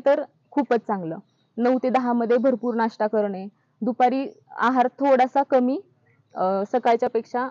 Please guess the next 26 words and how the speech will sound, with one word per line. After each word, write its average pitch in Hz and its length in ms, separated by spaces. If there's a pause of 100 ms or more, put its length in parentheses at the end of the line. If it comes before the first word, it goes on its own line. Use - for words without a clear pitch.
आणि 233 300
संध्याकाळचा 262 600
आहार 254 300
सूर्योदयापूर्वी 220 1120 (540)
सहा 269 280
ते 294 60
सात 277 240
मध्ये 269 200
तुम्ही 277 360 (140)
संध्याकाळचं 240 460
जेवण 240 320
केलंच 240 300
पाहिजे. 170 340 (340)
कारण 254 220
की 269 120
कसं, 269 460
सूर्योदयानंतर 277 920
जसा 269 260
सूर्य 285 300
मावळतो 247 600 (220)
तसा 262 160
आपल्या 269 240
पोटातला 254 480
अग्निसुद्धा 247 520
मावळलेला 185 520
असतो. 190 320